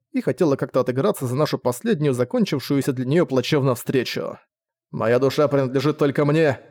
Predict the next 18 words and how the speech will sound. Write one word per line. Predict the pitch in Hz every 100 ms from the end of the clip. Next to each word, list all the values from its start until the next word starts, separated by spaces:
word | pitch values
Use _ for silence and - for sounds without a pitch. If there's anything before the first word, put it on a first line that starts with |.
| _ _
и | -
мне | 143 156
хотелось | 139 160 131
бы | 147
и | 160
дальше | 190 135 143
оставить | - 143 151
её | 226 143
при | 143
себе". | - 147 139 98 - _ _ _ _ _
Чисто | - 214 156
рефлекторно | 135 127 123 233 190 143
я | 135
поднял | 131 123 185 139
лазерный | 147 135 131
пистолет | 127 131 127 147
и | 143
выстрелил. | 135 143 - 123 113 -